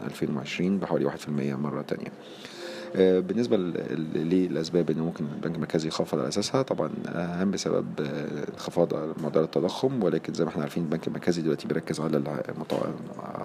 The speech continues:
معدلات التخ-، التضخم المتوقعة ومش اللي حصلت. آه، شايفين طبعا اللي حصل الفترة اللي فاتت ده كان جزء كبير منه، آه، بيز إفكت أو،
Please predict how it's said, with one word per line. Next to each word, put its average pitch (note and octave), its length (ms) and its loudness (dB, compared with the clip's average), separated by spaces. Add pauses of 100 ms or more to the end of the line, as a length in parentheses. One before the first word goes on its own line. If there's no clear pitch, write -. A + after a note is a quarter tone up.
(120)
معدلات E2+ 240 4
التخ-، - 220 0
التضخم E2+ 360 2
المتوقعة C#2+ 580 2
ومش F#2 400 2
اللي D2 200 0
حصلت. E2+ 320 2 (520)
آه، F2+ 60 2
شايفين E2+ 320 2
طبعا D#2+ 240 2
اللي C#2+ 180 -2
حصل E2+ 240 4
الفترة D2+ 240 -2
اللي D2 120 2
فاتت D#2+ 240 0
ده D#2 120 2
كان D2+ 220 -4
جزء E2 180 4
كبير D#2+ 220 0
منه، D#2 280 2
آه، - 280 -4
بيز F2 220 4
إفكت - 400 0
أو، D2 220 0